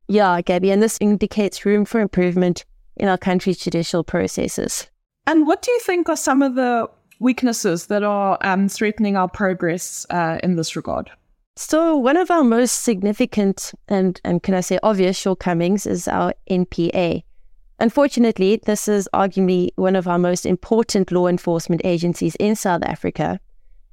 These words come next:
Speaker 1: and reform, well, at least fast reform, is needed as cases are being thrown out or they're not even pursued to the point of seeing the inside of a courtroom due to relatively simple issues like delays and poor investigative skills.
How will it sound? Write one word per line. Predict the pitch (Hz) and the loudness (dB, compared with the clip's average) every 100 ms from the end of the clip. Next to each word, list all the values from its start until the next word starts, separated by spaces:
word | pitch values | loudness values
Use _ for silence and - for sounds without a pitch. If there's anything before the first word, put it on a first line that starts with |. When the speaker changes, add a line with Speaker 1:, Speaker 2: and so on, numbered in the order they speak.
| - | -2
Speaker 1:
and | 202 196 | 0 2
reform, | 226 214 226 202 180 - _ - | 2 2 0 2 0 -4 _ -2
well, | 185 - - | 0 0 -2
at | - - | -6 -2
least | 190 - - | -2 -2 2
fast | 208 196 - | 2 2 -2
reform, | 165 - 175 165 | -2 0 0 0
is | - 175 | 0 0
needed | 175 180 165 156 | 2 2 0 -2
as | - 175 | -2 -2
cases | - 202 208 220 | 0 0 0 0
are | 190 | 0
being | 185 185 | 2 0
thrown | 180 202 202 202 | 0 0 0 0
out | 160 165 - - - _ | 0 -2 -6 -12 -20 _
or | 208 | 0
they're | 220 | 2
not | 233 233 | 4 2
even | 220 226 | 2 0
pursued | 214 - 233 220 196 | -2 0 2 2 0
to | - - 214 | -4 -4 -2
the | 180 | 0
point | - 208 - | 0 0 -2
of | 190 | -4
seeing | - 208 185 | 0 2 2
the | 190 | 0
inside | 185 190 | -2 0
of | 185 | -2
a | 180 | -2
courtroom | - 240 - 165 160 - - - - | 0 0 0 -2 -2 -6 -18 -20 -4
due | 214 208 | -2 0
to | 214 | 0
relatively | 202 208 214 220 196 | 2 2 0 0 0
simple | 190 269 311 254 | 0 -2 0 0
issues | 190 - 175 | 0 0 -2
like | 170 170 - | 0 -2 -2
delays | 170 175 185 180 - | 0 0 2 -2 -2
and | 196 180 | -2 -2
poor | - 202 | 0 0
investigative | 185 185 185 - 185 175 180 | 0 0 -2 -4 -2 -2 -4
skills. | - 220 185 - | 0 0 0 -4